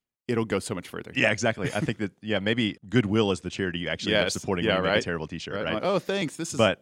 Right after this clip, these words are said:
Speaker 1: shirt's made by Gildan."
Speaker 2: <laughs> Get, get Gildan outta here. Yeah, it, it's, it's, it's, you know, your opportunity to just create, and I think especially when you're working in, like, geographic constraints.
Speaker 1: Mm-hmm.
Speaker 2: It's, it's a,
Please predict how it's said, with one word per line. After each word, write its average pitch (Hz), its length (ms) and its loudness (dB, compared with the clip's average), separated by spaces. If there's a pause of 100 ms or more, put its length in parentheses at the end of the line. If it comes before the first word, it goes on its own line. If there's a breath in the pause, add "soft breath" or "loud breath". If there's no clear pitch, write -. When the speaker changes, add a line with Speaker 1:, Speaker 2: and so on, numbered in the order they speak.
Speaker 1:
shirt's - 240 -10
made 143 140 -4
by 107 120 -2
Gildan." 104 500 -4
Speaker 2:
<laughs> - 560 -4
Get, - 200 -6
get - 300 -8
Gildan 147 300 -4
outta 110 160 0
here. 82 200 -6 (140)
Yeah, 113 260 4
it, - 180 -6 (180)
it's, - 220 -10
it's, - 180 -12 (100)
it's, 107 220 -10
you 104 100 -12
know, 95 80 -4
your 104 220 2
opportunity 113 480 0
to 85 380 -6
just 98 180 -10
create, 95 420 -2 (400 soft breath)
and 107 80 -4
I 110 40 0
think - 140 0
especially 143 360 2
when 107 180 -2
you're 92 220 0 (280)
working 107 260 -8
in, 92 60 -6
like, 87 140 -6
geographic 107 460 -4
constraints. - 580 -8
Speaker 1:
Mm-hmm. 95 160 -10
Speaker 2:
It's, - 100 -12
it's - 160 -14
a, 87 80 -12